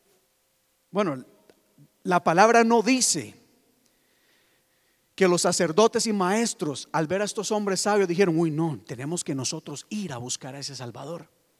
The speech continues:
No. Siguieron como que la cosa quedaba igual, no importaba. Y Herodes mismo dijo: "Vayan ustedes, que yo no tengo tiempo.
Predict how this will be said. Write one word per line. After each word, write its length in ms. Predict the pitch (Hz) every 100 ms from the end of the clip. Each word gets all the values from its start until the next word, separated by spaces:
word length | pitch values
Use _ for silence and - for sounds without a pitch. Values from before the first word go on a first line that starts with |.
| _ _ -
No. 200 | 185 - _ _ _ _ _ _ _ _ _ _ _
Siguieron 840 | - 190 156 202 262 277 285 277 - - -
como 200 | 156 135
que 160 | -
la 160 | 127 123
cosa 640 | - 220 226 220 220 214 202
quedaba 360 | 156 131 135 135
igual, 400 | 117 123 - - _ _ _ _ _ _
no 220 | 139 160
importaba. 720 | 170 165 160 151 - - - _ _ _ _ _ _ _ _ - - -
Y 140 | 214
Herodes 420 | 202 269 277 262
mismo 320 | 247 269 247
dijo: 260 | 247 277 226
"Vayan 340 | 208 262 262
ustedes, 800 | 247 - 294 302 302 311 - - - - -
que 140 | 175
yo 160 | 156 202
no 160 | 196
tengo 300 | 196 190 180
tiempo. 440 | 170 151 127 -